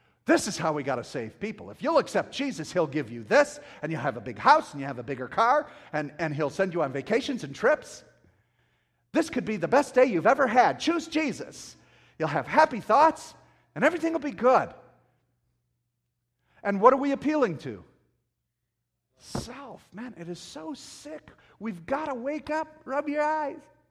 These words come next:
It's my new favorite saying this year. Rub your eyes. Wake up, people. The reason you and I are being so duped by the enemy is because we're so focused on us.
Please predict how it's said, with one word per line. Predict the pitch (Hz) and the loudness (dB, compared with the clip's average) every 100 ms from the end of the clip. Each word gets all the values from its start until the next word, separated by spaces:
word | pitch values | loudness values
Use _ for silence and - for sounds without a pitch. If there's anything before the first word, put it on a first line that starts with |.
| _ _ _ _ _ _ _ _ | _ _ _ _ _ _ _ _
It's | _ | _
my | - | -12
new | 208 202 | -10 -8
favorite | 208 - - | -8 -10 -14
saying | - - - - | -16 -16 -16 -20
this | - - | -20 -16
year. | - - _ _ _ - - _ _ | -16 -16 _ _ _ -20 -20 _ _
Rub | 262 311 269 | -10 -8 -6
your | 277 | -4
eyes. | 269 294 294 208 147 | -2 -4 -6 -8 -12
Wake | 180 277 302 - - | -6 -2 -2 -4 -10
up, | 247 277 277 | -8 -8 -10
people. | - 196 185 247 226 _ _ _ _ _ _ _ _ _ _ _ _ - | -12 -12 -10 -14 -14 _ _ _ _ _ _ _ _ _ _ _ _ -12
The | 170 | -10
reason | 175 226 240 240 214 | -8 -8 -8 -8 -8
you | 202 | -8
and | 190 | -6
I | 180 | -6
are | 175 | -6
being | 156 147 135 | -8 -10 -10
so | - 175 185 | -8 -6 -6
duped | 143 160 160 - | -8 -10 -10 -10
by | 143 | -10
the | 127 127 | -8 -10
enemy | 135 151 117 | -10 -10 -10
is | 107 104 | -14 -16
because | 120 - 127 104 | -18 -16 -16 -16
we're | |
so | 117 - 147 | -18 -12 -12
focused | 139 139 131 127 - | -10 -10 -10 -14 -16
on | 113 110 | -16 -16
us. | 110 113 - - - | -14 -16 -18 -20 -20